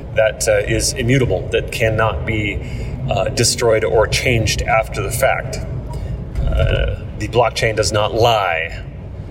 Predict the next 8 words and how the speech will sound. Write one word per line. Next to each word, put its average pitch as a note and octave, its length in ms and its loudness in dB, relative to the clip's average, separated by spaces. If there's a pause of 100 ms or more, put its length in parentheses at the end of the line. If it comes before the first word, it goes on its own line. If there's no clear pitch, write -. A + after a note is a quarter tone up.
(220)
would F#2+ 180 0
be F#2 120 2
a F2+ 40 0
good G2 240 -2
quote, G#2 460 0 (120)
I G2+ 140 2
think. - 440 -4 (800)
So E3+ 280 4